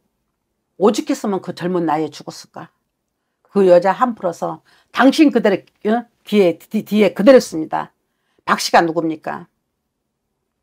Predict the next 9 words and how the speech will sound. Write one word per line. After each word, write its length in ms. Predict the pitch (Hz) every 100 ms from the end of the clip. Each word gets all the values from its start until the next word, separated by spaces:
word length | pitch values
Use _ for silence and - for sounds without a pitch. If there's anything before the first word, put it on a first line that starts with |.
| _ _ _ _ _ _ _ _ _ _ -
응? 120 | 190 185 _ _ _ _ _ -
가서 260 | 185 220
그, 220 | 214 185 180
그, 440 | 196 180 170 147
그분 280 | - 180 170
성이 240 | 247 254
뭔지 640 | 165 160 160 160 240 311 - _ _ _ _ _
한번 300 | 220 185 151
물어보세요. 880 | 208 339 302 - 143 139 214 294